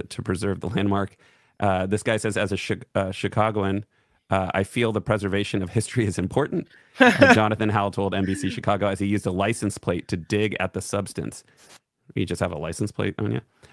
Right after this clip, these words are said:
Speaker 1: Uh, it <laughs> has a plaque, so, uh, you gotta dig it out. Yeah, apparently the, there was a plaque left at the hole this week by the organizers,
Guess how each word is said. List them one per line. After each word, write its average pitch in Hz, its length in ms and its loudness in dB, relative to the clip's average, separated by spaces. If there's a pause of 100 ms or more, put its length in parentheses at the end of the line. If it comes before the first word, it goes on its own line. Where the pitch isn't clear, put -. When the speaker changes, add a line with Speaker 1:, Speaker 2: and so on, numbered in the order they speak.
(140)
Speaker 1:
Uh, 104 200 4
it - 160 -2
<laughs> 120 180 -2
has 135 140 2
a 131 60 2
plaque, 113 460 -2
so, 101 340 -2 (380)
uh, 95 340 2
you 104 220 -4
gotta 101 220 2
dig 101 180 0
it 101 60 2
out. 101 140 2
Yeah, 113 120 2
apparently 110 420 0
the, 95 340 0
there 95 120 0
was 90 100 -4
a 87 40 -2
plaque 123 380 -2
left 85 460 -4 (300)
at 92 160 -2
the 101 60 0
hole 110 200 0
this 101 160 -4
week 95 140 -2
by 104 100 -2
the 92 100 -2
organizers, 95 600 -2